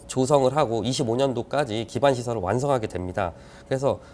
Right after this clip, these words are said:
우리 서울에서 삼 대 업무지구를 하면 강남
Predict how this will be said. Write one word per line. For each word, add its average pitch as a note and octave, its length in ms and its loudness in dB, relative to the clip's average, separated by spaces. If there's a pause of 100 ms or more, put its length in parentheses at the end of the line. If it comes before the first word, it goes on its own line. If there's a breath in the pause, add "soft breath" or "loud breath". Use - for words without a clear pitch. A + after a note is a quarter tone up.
(180 loud breath)
우리 D3 480 0
서울에서 D3 580 0
삼 A3 260 -2
대 G#3+ 160 2
업무지구를 A#2 560 -2
하면 A#2+ 500 -2 (680 loud breath)
강남 C#3 540 -2